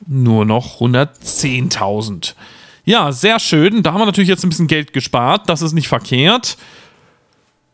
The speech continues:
Und Anthony, boah, eine Million Strafe, wenn wir den Vertrag kündigen. Ja, so kann's gehen. Verlängert. Perfekt. Weiter geht's.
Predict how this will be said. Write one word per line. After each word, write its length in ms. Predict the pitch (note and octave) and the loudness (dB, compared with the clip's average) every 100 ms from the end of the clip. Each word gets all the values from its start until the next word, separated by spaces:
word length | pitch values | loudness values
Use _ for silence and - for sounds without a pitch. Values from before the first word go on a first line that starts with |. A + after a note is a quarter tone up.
| _ | _
Und 840 | - D#3 D#3 D3+ D3+ D3 D3 - - _ - | 2 6 6 8 6 6 2 0 -6 _ -4
Anthony, 680 | D3+ F#3 G#3 F#3 F#3 F#3 | -4 -2 0 2 4 4
boah, 440 | C#3+ A#2+ G#2+ G2 - | 4 2 2 -2 0
eine 300 | D#3 E3 D#3 | -2 0 0
Million 320 | D3+ C#3+ C#3 | 2 2 0
Strafe, 440 | - C3+ D3 D3+ | 0 0 0 0
wenn 140 | B2 C3 | 0 2
wir 80 | |
den 100 | B2+ | 0
Vertrag 460 | A#2+ B2+ - D3 - | -2 -2 0 -2 0
kündigen. 580 | B2+ A#2 A2+ A2+ C#3+ F#3+ _ _ _ _ _ _ _ - - - - - - | 0 2 2 0 0 -2 _ _ _ _ _ _ _ -20 -20 -20 -20 -16 -8
Ja, 160 | B2 - | -8 -6
so 220 | - B2+ | -6 -2
kann's 260 | C3 B2 - | -2 -2 -2
gehen. 460 | C3 D3+ F#3 F3+ | 0 2 0 -2
Verlängert. 840 | - - B2+ C#3+ E3+ E3 D#3+ - - - | -4 -2 0 -2 0 0 -2 -6 -12 -2
Perfekt. 400 | D#3+ D#3 D#3 - | -2 0 -2 -4
Weiter 520 | B2 A#2+ D3+ G#3+ F3+ | -4 0 0 2 2
geht's. 500 | D#3 D#3 C#3+ G3+ - | 2 2 2 0 -4